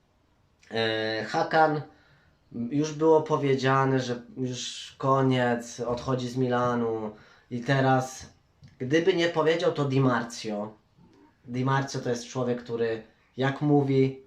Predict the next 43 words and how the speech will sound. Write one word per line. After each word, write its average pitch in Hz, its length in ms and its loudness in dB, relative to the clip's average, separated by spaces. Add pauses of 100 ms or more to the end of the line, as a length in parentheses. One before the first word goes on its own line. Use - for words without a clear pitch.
to 113 80 -14
się 113 200 -8
nie 107 140 -4
myli 98 500 -8 (140)
i 107 160 -8
on 110 240 -8
wie, 104 140 -6
co 101 200 -12
mówi, 95 280 -8
po 95 100 -12
prostu 98 260 -10
ekspert, 113 440 -14
jeśli 98 160 -12
chodzi 101 160 -10
o 101 40 -10
transfer 101 360 -10
we 101 100 -8
Włoszech. 107 420 -4 (560)
No 139 120 0
i 151 80 6
on 156 140 4
powiedział, 143 440 0
że 120 120 -4
podobno 117 720 0
znowu 110 360 -4
zaczęli 104 400 -6
rozmawiać 101 600 -6
Milan 101 500 -4 (100)
i 98 300 -8
jego 101 340 -6
agent. 117 500 -2 (960)
No 127 100 2
i 135 80 6
mi 147 100 6
się 151 120 -2
to 147 80 -2
strasznie 151 380 -2
nie 151 120 2
podoba 147 320 0
z - 80 -6
tego 147 200 0
względu, 135 720 2
że 123 640 0